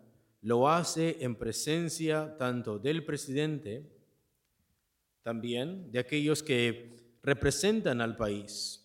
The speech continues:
También lo hace delante de los ciudadanos, de manera tal que todo se hace de una manera solemne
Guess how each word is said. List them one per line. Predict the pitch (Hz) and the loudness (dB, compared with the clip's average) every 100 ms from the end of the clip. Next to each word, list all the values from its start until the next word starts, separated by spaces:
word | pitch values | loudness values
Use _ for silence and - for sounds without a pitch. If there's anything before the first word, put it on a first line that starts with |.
| _ _ _ _ _ _ _ | _ _ _ _ _ _ _
También | - 135 135 143 143 | -2 2 4 4 4
lo | 135 135 | 6 6
hace | 185 - 123 | 4 2 -2
delante | 120 123 135 131 135 | -2 0 -2 0 -2
de | 120 | 0
los | 117 | -2
ciudadanos, | 127 120 120 147 117 90 - - _ _ _ _ _ _ | -4 -2 -2 -2 -4 -10 -20 -20 _ _ _ _ _ _
de | 120 | 0
manera | 135 139 180 202 135 | 4 6 6 4 4
tal | 147 143 143 - | 4 4 2 -4
que | - 135 | 0 0
todo | - 202 175 185 170 120 | -2 0 6 8 8 6
se | 113 135 127 | 4 4 6
hace | 147 180 175 120 | 8 6 2 2
de | 131 | 4
una | 147 | 4
manera | 123 117 131 131 127 139 - - - | 4 2 2 4 2 0 -8 -20 -20
solemne | - - 123 135 135 107 95 - | -14 -2 2 2 2 0 -2 -10